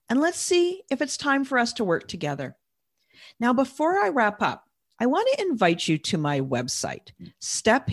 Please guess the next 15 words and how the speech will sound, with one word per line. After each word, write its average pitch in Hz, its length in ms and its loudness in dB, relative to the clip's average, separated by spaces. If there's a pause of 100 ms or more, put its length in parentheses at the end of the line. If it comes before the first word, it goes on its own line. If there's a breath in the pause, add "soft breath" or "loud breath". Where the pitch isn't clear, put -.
(100)
into 196 260 2
success - 800 -2 (100)
now 151 600 2
dot 135 360 0
com. 123 400 -2 (320 loud breath)
Don't 247 160 2
forget 320 320 2
that 220 240 2
now, 143 440 0 (440 loud breath)
step - 540 0
into 208 240 2
success - 640 -2
now 160 540 0 (120)
dot 131 320 0
com. 127 440 -4